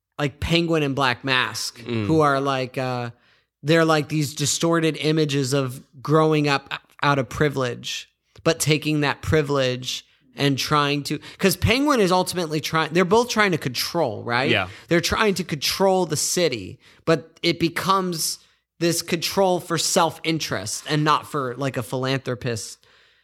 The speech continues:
Speaker 1: you know?
Speaker 2: I would even say, um, Mister Freeze.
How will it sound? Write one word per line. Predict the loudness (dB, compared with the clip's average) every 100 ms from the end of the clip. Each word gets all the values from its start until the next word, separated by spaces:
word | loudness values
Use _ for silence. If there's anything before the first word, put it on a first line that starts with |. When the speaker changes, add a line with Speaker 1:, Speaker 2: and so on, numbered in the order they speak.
| _
Speaker 1:
you | 0 2
know? | 2 -2 -6 -16 -2
Speaker 2:
I | 2
would | 2
even | 2 -2
say, | 0 0 2 2
um, | 2 2 2 0 0
Mister | 0 -2 -4
Freeze. | -6 -2 0 0 -2 -6 -10 -16